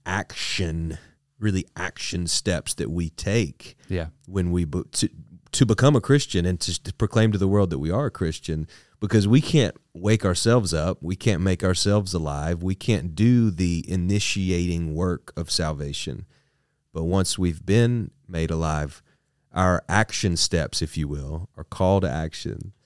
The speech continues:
Speaker 1: is repent. We can do that, and we can, and we can take that step of obedience. What do you think about that, Marcus? Sorry, Josh, I'm
Speaker 2: You're great.
Speaker 1: about that in terms of how we, um, how we set that up, how we teach that, how we,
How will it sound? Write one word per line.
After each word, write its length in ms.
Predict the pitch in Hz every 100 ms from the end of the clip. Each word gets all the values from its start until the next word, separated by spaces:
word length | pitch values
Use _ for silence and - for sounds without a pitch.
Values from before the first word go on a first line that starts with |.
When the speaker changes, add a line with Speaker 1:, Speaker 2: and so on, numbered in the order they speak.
| _ _ _
Speaker 1:
is 440 | - 87 78 - -
repent. 640 | 78 78 110 76 73 - _ -
We 120 | 82
can 140 | 95
do 140 | 90 104
that, 340 | 87 90 69 - _ _ -
and 240 | 87 90
we 120 | 85 82
can, 300 | - 76 - 85
and 140 | 80
we 140 | 76
can 180 | - 76
take 240 | - 82 -
that 160 | -
step 320 | - 82 78
of 160 | 78 71
obedience. 580 | 69 - 78 73 71 - - _ _
What 100 | 131
do 20 |
you 60 | 165
think 180 | 156 127
about 240 | 104 95
that, 160 | 87 76
Marcus? 400 | 85 82 85 87
Sorry, 380 | - 78 73 69
Josh, 340 | 78 71 -
I'm 320 | 76 69 69 -
Speaker 2:
You're 140 | 98
great. 200 | 101 107 - _ _ _ _ -
Speaker 1:
about 340 | 98 98 90
that 160 | 92 90
in 140 | 87
terms 280 | - 92 80
of 120 | 78
how 240 | 87 87
we, 480 | 85 82 78 78 85 _ _ _ _ _
um, 540 | 90 85 76 76 - - _ _ _ _ _ -
how 160 | 98 92
we 140 | 90
set 320 | - 104 98
that 180 | 95 92
up, 160 | 92 -
how 160 | 92
we 100 | 82
teach 380 | - - 98 -
that, 320 | 95 90 85
how 220 | 98 92 90
we, 420 | 85 82 82